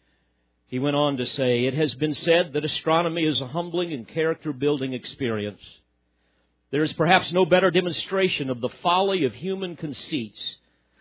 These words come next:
than this distant image of our tiny world. To me, it underscores our responsibility to deal more kindly with one another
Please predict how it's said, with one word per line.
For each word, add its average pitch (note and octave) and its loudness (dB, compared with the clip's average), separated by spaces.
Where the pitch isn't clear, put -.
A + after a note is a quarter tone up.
than C3+ 0
this B2 -2
distant F3 -6
image A#2+ -4
of A#2 -6
our A#2 0
tiny C#3+ -8
world. G2+ -6
To F3+ 0
me, C4 0
it D#3+ 0
underscores G3 0
our C3+ 2
responsibility D#3 0
to C3 -8
deal C#3 0
more D3 -2
kindly A2+ -6
with G2+ -10
one A2+ -6
another G2+ -8